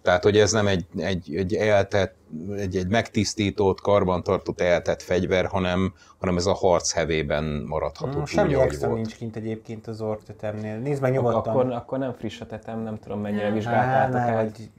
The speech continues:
Speaker 4: Évekkel ezelőtt.
Speaker 2: Ravabella azt mondta, hogy ért hozzá, és, ö, alaposan át is vizsgálta.
Speaker 4: Ja,
Speaker 3: Szak-,
Speaker 4: ö,
Speaker 3: szakértő.
Speaker 4: igen, évekkel ezelőtt, ö,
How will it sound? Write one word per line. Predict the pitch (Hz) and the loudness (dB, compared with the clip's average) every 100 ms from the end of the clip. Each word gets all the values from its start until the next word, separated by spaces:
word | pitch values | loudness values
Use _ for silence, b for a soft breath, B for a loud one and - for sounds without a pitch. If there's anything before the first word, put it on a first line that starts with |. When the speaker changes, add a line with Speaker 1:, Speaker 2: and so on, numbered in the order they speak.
| - - | -20 -20
Speaker 4:
Évekkel | - 202 185 185 185 | -18 -14 -12 -12 -14
ezelőtt. | 180 175 180 - | -16 -18 -20 -4
Speaker 2:
Ravabella | 131 147 120 117 113 117 117 | 2 4 6 6 6 6 6
azt | 117 - | 4 2
mondta, | 113 107 | -6 0
hogy | 104 | 0
ért | 107 110 110 | 4 4 2
hozzá, | - 117 117 123 120 113 | -2 -6 0 2 2 0
és, | 113 104 - | -6 -8 -8
ö, | 107 104 101 101 | -6 -2 -2 0
alaposan | 110 110 107 107 104 | 4 4 2 -6 -6
át | 98 98 104 | -4 -4 -6
is | 101 | -12
vizsgálta. | 98 95 98 95 95 101 98 - _ _ _ b b b b b _ _ _ _ _ | -12 -10 -6 -6 -6 -10 -12 -16 _ _ _ b b b b b _ _ _ _ _
Speaker 4:
Ja, | - 170 - 202 | -18 -18 -18 -10
Speaker 3:
Szak-, | 202 104 208 | -6 -4 -6
Speaker 4:
ö, | |
Speaker 3:
szakértő. | 214 113 - 110 110 - 107 117 - | -4 -4 -4 -6 -6 -6 -6 -6 -14
Speaker 4:
igen, | 202 196 185 185 | -16 -14 -14 -10
évekkel | 247 233 196 196 185 | -10 -8 -10 -10 -12
ezelőtt, | 185 180 170 180 _ | -12 -10 -12 -14 _
ö, | 180 175 175 | -8 -6 -4